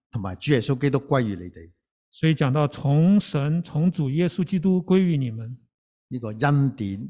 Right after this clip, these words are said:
Speaker 1: 終極嘅恩典從神而嚟。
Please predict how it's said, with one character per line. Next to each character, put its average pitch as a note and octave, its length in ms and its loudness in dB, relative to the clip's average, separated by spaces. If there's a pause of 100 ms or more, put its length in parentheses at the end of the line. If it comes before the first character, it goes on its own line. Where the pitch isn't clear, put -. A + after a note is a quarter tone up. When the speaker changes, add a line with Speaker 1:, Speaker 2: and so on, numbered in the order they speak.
(360)
Speaker 1:
終 D3+ 280 2
極 A#2+ 100 -2
嘅 A2+ 220 -4
恩 B2+ 140 0
典 A2+ 260 -6
從 F#2+ 240 -10
神 E2+ 160 -14
而 E2 220 -16
嚟。 D2+ 140 -20